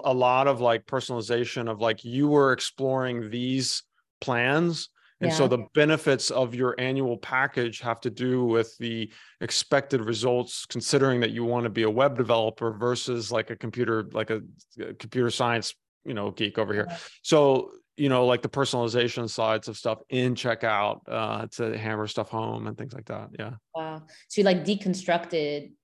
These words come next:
Speaker 2: what people were actually looking for to figure out what the best thing was to offer them, basically. But that took a <laughs> lot of iteration, I bet, and a lot of data
Speaker 1: Yeah.
Speaker 2: crunching.
Speaker 1: And also,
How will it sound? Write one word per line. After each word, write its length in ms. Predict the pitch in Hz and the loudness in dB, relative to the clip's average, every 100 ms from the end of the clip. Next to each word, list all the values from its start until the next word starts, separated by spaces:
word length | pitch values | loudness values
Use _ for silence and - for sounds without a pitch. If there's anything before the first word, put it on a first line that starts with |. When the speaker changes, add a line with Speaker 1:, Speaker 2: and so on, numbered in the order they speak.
| _ _ _ - | _ _ _ -12
Speaker 2:
what 200 | 151 160 | -6 -4
people 240 | 185 180 | -2 0
were 60 | 156 | 0
actually 260 | 151 165 | 0 -2
looking 320 | 151 151 156 151 | -2 -2 -6 -8
for 180 | 151 | -6
to 80 | 147 | -6
figure 260 | 143 147 147 | -6 -4 -2
out 140 | 143 | -2
what 160 | 143 139 | -4 -8
the 80 | 135 | -8
best 400 | 139 135 - - | -4 -4 -6 -8
thing 300 | 151 131 123 | -6 -6 -6
was 300 | 131 131 127 | -4 -4 -6
to 120 | - - | -14 -10
offer 260 | 131 - | -10 -8
them, 200 | 98 90 | -10 -8
basically. 500 | 117 139 - - 117 | -10 -14 -16 -14 -12
But 140 | 123 131 | -8 -4
that 160 | 135 | -4
took 220 | - 151 - | -4 -4 4
a 40 | |
<laughs> 200 | 196 202 | 6 8
lot 100 | 190 | 6
of 140 | 190 | 4
iteration, 500 | 175 170 160 190 190 | 4 4 4 4 2
I 80 | 160 | -2
bet, 300 | 156 156 160 | -2 -2 -2
and 80 | 156 | -4
a 40 | |
lot 240 | 151 151 156 | -4 -2 -2
of 140 | 151 | -2
data 120 | 123 | 0
Speaker 1:
Yeah. 120 | 123 120 | 0 0
Speaker 2:
crunching. 500 | 117 147 - 135 - - - | -4 -14 -18 -18 -18 -16 0
Speaker 1:
And 80 | 156 | 4
also, 460 | 175 190 185 120 | 6 6 6 4